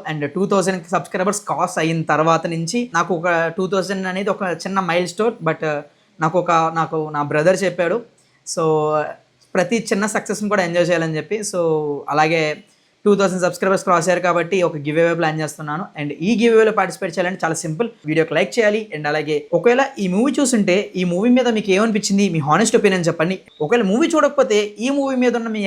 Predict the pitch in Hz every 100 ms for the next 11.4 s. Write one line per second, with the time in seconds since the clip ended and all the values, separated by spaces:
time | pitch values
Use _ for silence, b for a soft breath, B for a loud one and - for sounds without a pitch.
0 | 185 - 214 220 208 196 190 185 190 208
1 | 202 202 175 175 180 180 160 151 143 131
2 | - b - 156 147 139 175 277 277 269
3 | 262 247 247 240 - 214 - 254 240 233
4 | 220 233 208 208 202 - 160 180 185 208
5 | 202 170 170 202 202 160 190 175 180 160
6 | 180 208 156 151 - 247 - - 180 208
7 | B B B 233 247 240 196 202 220 -
8 | 175 175 - 160 170 175 - - 185 180
9 | 175 170 160 160 165 202 170 151 139 135
10 | 131 127 165 202 233 240 240 220 226 220
11 | 175 185 208 214